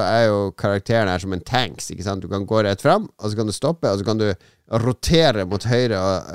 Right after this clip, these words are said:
eller venstre, og så fortsette å gå rett fram. Vanskelig å skyte fiender,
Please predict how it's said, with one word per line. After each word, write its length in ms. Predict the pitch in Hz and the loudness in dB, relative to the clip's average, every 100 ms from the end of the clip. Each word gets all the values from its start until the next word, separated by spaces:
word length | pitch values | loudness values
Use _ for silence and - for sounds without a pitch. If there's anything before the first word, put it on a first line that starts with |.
| 95 | -2
eller 180 | 101 101 | 0 0
venstre, 460 | 104 104 - 170 80 | 0 -2 -2 0 0
og 80 | 107 | -2
så 160 | 117 117 | -2 -2
fortsette 400 | 110 98 107 90 | -2 -2 -4 -4
å 60 | 92 | -4
gå 160 | 104 90 | -2 -2
rett 160 | 85 | -2
fram. 140 | 92 - - - - | -4 -6 -14 -20 -20
Vanskelig 640 | 110 156 196 180 - 170 156 | 0 2 2 0 0 0 2
å 60 | |
skyte 260 | 165 165 151 | 2 -2 -2
fiender, 560 | 165 175 170 160 165 | 0 0 2 2 2